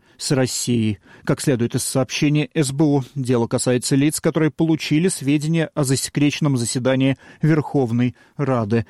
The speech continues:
Из публикации неясно, идет ли речь об источниках «Украинской правды» или ее журналистах. Главный редактор «Украинской правды»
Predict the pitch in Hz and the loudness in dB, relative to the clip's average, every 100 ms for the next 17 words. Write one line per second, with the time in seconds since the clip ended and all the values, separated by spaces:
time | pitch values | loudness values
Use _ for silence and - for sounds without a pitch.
0 | - - 147 160 147 147 135 - 131 139 | -8 -4 -2 0 0 0 0 0 0 2
1 | 131 117 104 131 117 _ - 131 127 131 | 2 2 0 -2 -4 _ -4 0 0 2
2 | 127 127 110 131 123 - 143 - 135 127 | 2 2 0 -2 -2 -2 -4 -2 -2 -2
3 | 131 131 143 143 - 151 147 156 147 156 | -2 -2 0 -2 -2 -2 0 -2 0 -4
4 | _ _ 143 139 139 - _ - 147 147 | _ _ 0 2 2 -2 _ -2 2 4
5 | 135 113 127 135 127 104 - - - - | 2 2 0 2 2 0 -4 -10 -12 -16
6 | _ _ 147 123 107 107 120 123 113 120 | _ _ -2 0 0 0 0 0 -4 -6
7 | 107 113 110 104 - - 117 110 110 | -6 -2 0 0 -2 -4 -2 0 -2